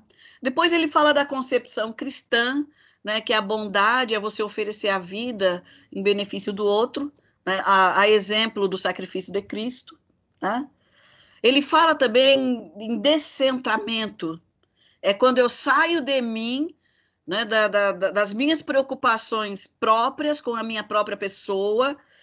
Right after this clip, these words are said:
e eu começo a olhar ao meu redor, olhar as pessoas ao meu redor. Então, esse é o, é o processo de descentramento, né? Isso também hoje, hoje tá conheci-, mu-, muito conhecido como empatia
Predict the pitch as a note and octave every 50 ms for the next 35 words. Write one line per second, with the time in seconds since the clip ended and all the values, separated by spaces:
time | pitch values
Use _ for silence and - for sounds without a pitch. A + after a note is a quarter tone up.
0 | _ _ _ _ - A3 A#3+ B3 B3 C4 B3+ C4 C#4 C4+ B3+ A#3+ A#3+ B3 C4 C#4
1 | D4 C#4+ - C#4 B3+ B3+ B3 A#3+ A#3 A3 A#3+ A#3+ C4+ D4+ D#4+ D#4+ D4+ C#4 C4 B3
2 | B3+ B3 A#3 A3 A3 G3+ F#3 F#3 E3 D#3+ D3+ D#3 D#3 _ _ _ _ _ - G3+
3 | G#3+ A3 A#3+ A#3+ B3 B3+ B3 - - A#3 A3+ A3 - - C#4+ C#4+ C#4 B3+ A#3 G#3
4 | G3+ G3+ F#3+ F3 F#3 F3+ E3+ E3+ E3 D#3+ D#3+ E3 - _ _ _ _ _ _ -
5 | G3 F#3 G#3+ A3+ A#3 A#3+ B3 B3+ B3 C#4 B3 G#3+ G3 A3+ A#3 A#3 A#3+ A#3 - G#3
6 | G#3+ A3 G#3 G#3+ A#3+ A3+ A3 - - B3+ B3+ C#4 C#4 - A#3 G#3 G#3 A#3+ B3 -
7 | - - A#3 A#3 A3+ A3 - G#3 G#3 G3 F#3+ F3+ F3 E3+ D#3 - - D#3+ D3+ -
8 | _ _ _ _ _ _ _ _ _ _ _ - F#3 G3+ F#3 G#3 A3+ G#3+ - A3+
9 | - A#3+ G#3+ G3 A3 A#3 A#3+ A#3 A#3 G#3+ G3+ A3+ G3+ G3+ G3+ G3+ - A3 A#3 A3+
10 | A#3 G#3+ - G#3 G3+ G3+ G#3+ G#3+ G#3 G#3 G#3 - - - - A3 A3+ A3+ D3+ G3
11 | A3 B3 C4+ - C4+ B3+ A#3 A3 - - - C4 C#4 A#3 G3 - - A3 A3 A3+
12 | A3+ - E3 E3+ E3 - - - - F3 D#3 D3+ D3 C#3+ -